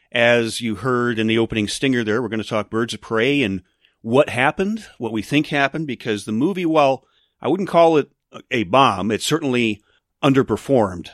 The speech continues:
uh, compared to expectations. We're gonna talk the Batman test footage that leaked, and then we're gonna wind it up with some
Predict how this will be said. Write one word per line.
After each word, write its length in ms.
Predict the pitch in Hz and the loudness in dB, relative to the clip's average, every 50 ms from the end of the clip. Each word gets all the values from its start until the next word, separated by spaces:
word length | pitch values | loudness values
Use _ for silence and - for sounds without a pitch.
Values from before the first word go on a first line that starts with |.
| _ _ - | _ _ -10
uh, 120 | - 98 | -8 -8
compared 500 | 90 - 101 - 117 113 107 104 98 90 - | -6 -8 -8 -4 -2 0 0 0 -2 -4 -6
to 380 | - 107 104 95 92 92 87 _ _ _ _ _ _ _ | -4 -2 -2 -2 -2 -4 -8 _ _ _ _ _ _ _
expectations. 920 | - 120 110 - - 123 104 - - 131 127 131 - - 139 135 131 - | -2 -2 0 0 0 -2 -2 0 2 2 2 2 2 0 -2 -2 -2 -2
We're 100 | 113 110 | -2 -2
gonna 200 | 101 120 113 107 | 0 0 0 -2
talk 380 | - - 123 113 113 110 110 - | 0 0 2 4 4 2 0 -2
the 340 | - 98 107 104 98 92 95 | -8 -6 -6 -4 -4 -6 -8
Batman 760 | 87 - 110 110 117 127 - 135 123 120 117 113 110 107 101 _ _ _ _ _ _ _ _ | -6 -2 0 0 0 0 -2 -4 -4 -2 -2 -2 -4 -6 -8 _ _ _ _ _ _ _ _
test 320 | - - 147 143 - - - | -2 0 0 0 0 -2 -4
footage 500 | - 147 135 135 147 151 135 - - - - _ | -2 0 0 0 -2 -4 -6 -10 -12 -14 -16 _
that 640 | - 120 110 107 120 117 113 113 113 - - - - - - | -14 -12 -6 -2 2 2 4 4 2 0 -4 -12 -14 -14 -14
leaked, 560 | - 123 110 117 127 147 180 - - - - _ _ _ _ _ _ - | -12 -8 -4 -2 -2 -4 -4 -8 -12 -20 -20 _ _ _ _ _ _ -4
and 140 | 120 117 127 | -2 0 0
then 80 | 123 | 0
we're 60 | 127 | 2
gonna 140 | 123 131 120 110 | 2 0 0 0
wind 240 | 110 117 123 135 131 | 0 0 0 0 2
it 80 | 113 | 4
up 240 | 117 127 135 - - | 4 4 4 2 2
with 180 | 113 113 107 - | 0 0 0 -2
some 500 | - - - 117 104 101 101 98 95 | -2 -6 -4 -4 -2 -2 -4 -4 -6